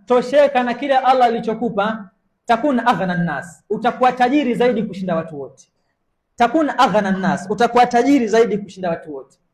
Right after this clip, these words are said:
Alghina, utajiri hapo unaozungumziwa si kathratul mali wal ard, si kuwa na mali nyingi, lakini alghina, ila utajiri wa kisawasawa ni ghina nafs, ni utajiri wa nafsi.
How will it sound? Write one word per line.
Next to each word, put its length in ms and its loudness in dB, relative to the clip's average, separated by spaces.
Alghina, 680 0
utajiri 560 0
hapo 300 0
unaozungumziwa 840 -4
si 180 -8
kathratul 520 -2
mali 240 0
wal 160 -2
ard, 240 -8
si 200 -8
kuwa 240 -2
na 100 -2
mali 240 -2
nyingi, 480 -4
lakini 400 0
alghina, 500 0
ila 140 4
utajiri 480 4
wa 120 6
kisawasawa 680 2
ni 120 -4
ghina 260 0
nafs, 500 -2
ni 120 -2
utajiri 640 0
wa 160 0
nafsi. 520 -8